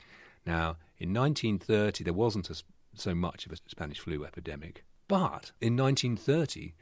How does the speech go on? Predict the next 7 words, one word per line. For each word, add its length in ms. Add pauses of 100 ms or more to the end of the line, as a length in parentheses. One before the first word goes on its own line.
(200)
there 140
was 260
an 80
epidemic 640 (400)
of 240
parrot 480
fever. 540